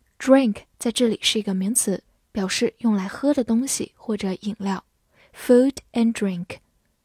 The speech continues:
造个句子，Fast food is unhealthy。快餐是不健康的。Fast food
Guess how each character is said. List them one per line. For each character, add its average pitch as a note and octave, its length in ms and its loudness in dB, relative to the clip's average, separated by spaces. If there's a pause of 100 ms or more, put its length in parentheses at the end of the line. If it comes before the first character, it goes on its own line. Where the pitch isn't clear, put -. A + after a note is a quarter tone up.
(600)
造 A#3 220 0
个 A3+ 100 -4
句 A3+ 160 -4
子， G3 240 -4 (580)
Fast B3+ 340 2
food G3 480 0 (180)
is G#3+ 240 0
unhealthy。 G3+ 640 -4 (540)
快 C#4 180 -2
餐 C4+ 300 -2
是 - 180 -2
不 G#3 160 -4
健 A3 220 0
康 A3 260 0
的。 G#3 200 -4 (680)
Fast C4+ 480 2
food F#3+ 380 2